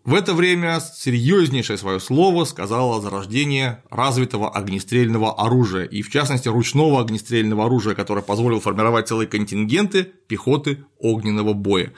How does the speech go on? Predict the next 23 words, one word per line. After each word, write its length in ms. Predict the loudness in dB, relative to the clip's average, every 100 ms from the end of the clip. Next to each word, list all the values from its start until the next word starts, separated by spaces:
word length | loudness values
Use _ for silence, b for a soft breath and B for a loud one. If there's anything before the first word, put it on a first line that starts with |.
| B B
При 160 | 0 2
Иване 260 | 2 -2
Третьем 380 | -2 -4 -4 -6
их 80 | -6
называли 300 | -2 0 0
пищальники, 640 | 0 -2 0 0 -2 -6
поставлялись 560 | -12 -8 -2 2 2 0
они 260 | -2 -4 -8 B B B B B B B B _ _ -18 0
по 520 | 4 6 4 2 -4 _ _
приборному 600 | 2 4 4 2 2 -2
принципу 680 | 0 0 0 -2 -4 -6 -6 -4
от 180 | -2 0
городов. 560 | 0 0 -2 -4 -8 _ _ -10
Приборный, 520 | -6 0 0 2 0
то 140 | -2 -6
есть 100 | -4
кого 220 | -4 -4
прибрали. 720 | -2 -2 -2 -4 -4 -6 -10 _ _ _ _ _ B B B B B B B B B
Когда 180 | 0 2
мы 120 | 2
говорим 320 | 0 -2 -4
о 40 |
пехоте, 600 | -8 -2 0 0 0 -4